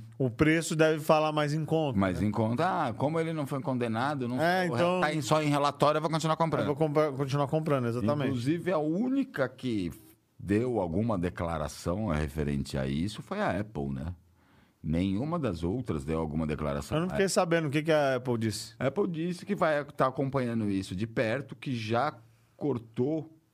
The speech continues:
Speaker 2: o, a compra da, da, da brasileira, que é a Marsan,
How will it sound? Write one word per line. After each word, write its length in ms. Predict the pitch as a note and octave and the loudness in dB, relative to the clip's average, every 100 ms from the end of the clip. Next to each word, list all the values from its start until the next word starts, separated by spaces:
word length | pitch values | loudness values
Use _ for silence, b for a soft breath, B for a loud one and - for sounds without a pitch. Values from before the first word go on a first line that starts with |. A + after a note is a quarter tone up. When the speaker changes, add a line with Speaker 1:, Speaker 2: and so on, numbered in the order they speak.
| _ | _
Speaker 2:
o, 360 | G2+ G2 G2+ F#2 | -2 0 -2 -2
a 120 | - G2+ | 0 0
compra 580 | - A2 C3 A2+ F2+ | 2 0 2 0 0
da, 380 | E2 D#2 C#2+ C2+ | 0 0 -2 -4
da, 340 | C#2+ C#2 B1 B1+ | -4 -4 -6 -4
da 160 | D2 | 0
brasileira, 500 | D#2+ E2+ D#2 E2+ F2+ D#2+ | 2 0 0 0 -2 -2
que 80 | |
é 40 | D2 | 0
a 60 | |
Marsan, 640 | C#2+ D2+ - - F#2+ F#2 | 0 0 -4 -2 0 0